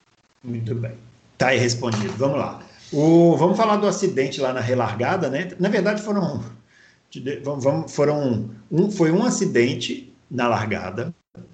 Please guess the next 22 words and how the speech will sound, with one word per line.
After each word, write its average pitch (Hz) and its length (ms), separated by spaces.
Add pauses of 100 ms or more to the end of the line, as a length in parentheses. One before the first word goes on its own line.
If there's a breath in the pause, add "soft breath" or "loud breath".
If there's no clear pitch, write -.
(140)
aí 139 140
depois 151 360
um 170 120
acidente 170 500
na - 60
relargada. 165 500
Então 131 140
foram 160 400
dois 135 400
acidentes, 120 520
assim, 110 200
que, 147 180
e 135 60
depois 147 320
o - 20
acidente 151 300
do 180 100
Stroll, 110 420
né, 101 120
que - 80
causou 110 400
uma 127 200